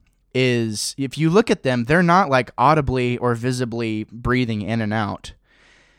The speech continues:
And what's interesting is we don't hear that audible breathing until the very end of the movie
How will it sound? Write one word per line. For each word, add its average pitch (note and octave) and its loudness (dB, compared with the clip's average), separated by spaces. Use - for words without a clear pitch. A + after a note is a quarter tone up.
And B2+ 2
what's B2+ 2
interesting D3+ 2
is A#2+ -4
we C3+ 0
don't D#3+ 2
hear E3+ 2
that B2+ 2
audible B2+ 2
breathing A#2+ -2
until A#2+ 0
the A#2+ -2
very B2 0
end B2 -2
of G#2 -6
the G2 -6
movie G2+ -6